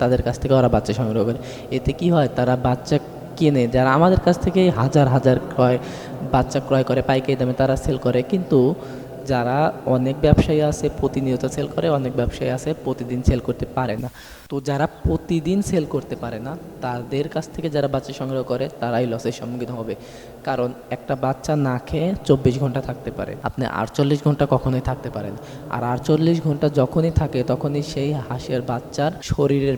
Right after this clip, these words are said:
ভেতরে সব কিছু শুকিয়ে যায়। পরে আপনি যতই খাবার দেন, ও খাবারে কোনো কাজ হবে না। আপনার যে হাঁস বেঁচেও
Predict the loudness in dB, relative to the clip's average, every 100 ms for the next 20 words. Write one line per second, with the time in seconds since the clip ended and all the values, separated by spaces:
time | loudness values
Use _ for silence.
0 | 4 4 0 2 0 -2 -2 2 4 4
1 | 2 4 6 6 4 2 2 -2 -4 -8
2 | -12 -14 2 4 6 4 4 4 4 4
3 | 6 4 6 2 4 2 2 -2 -2 -4
4 | -2 -2 0 2 2 2 0 0 0 0
5 | 2 2 0 -2 -4 -4 -4 -2 0 2
6 | 4 2 6 6 8